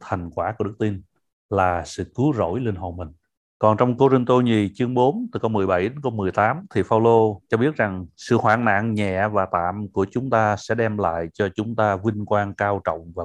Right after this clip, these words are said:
vĩnh cửu. Bởi chúng ta không chú tâm đến những điều thấy được, nhưng chú tâm đến những điều không thấy được. Vì những điều thấy được chỉ là tạm thời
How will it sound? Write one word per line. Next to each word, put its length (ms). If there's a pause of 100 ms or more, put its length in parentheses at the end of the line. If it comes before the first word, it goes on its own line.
vĩnh 160
cửu. 320 (720)
Bởi 160
chúng 160
ta 80
không 320
chú 200
tâm 260
đến 140
những 200
điều 260
thấy 200
được, 260 (540)
nhưng 420
chú 140
tâm 260
đến 140
những 160
điều 180
không 280
thấy 180
được. 240 (600)
Vì 160
những 160
điều 160
thấy 240
được 240
chỉ 120
là 120
tạm 260
thời 280